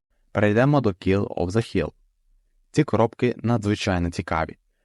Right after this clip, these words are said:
тому що вони зазвичай мають багато різних точок входу. Наприклад, щоб отримати оболонку користувача,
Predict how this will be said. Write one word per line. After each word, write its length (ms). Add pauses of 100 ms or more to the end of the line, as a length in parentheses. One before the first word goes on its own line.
(120)
тому 220
що 180
вони 240
зазвичай 460
мають 300
багато 400
різних 320
точок 280
входу. 380 (460)
Наприклад, 460
щоб 200
отримати 420
оболонку 540
користувача, 720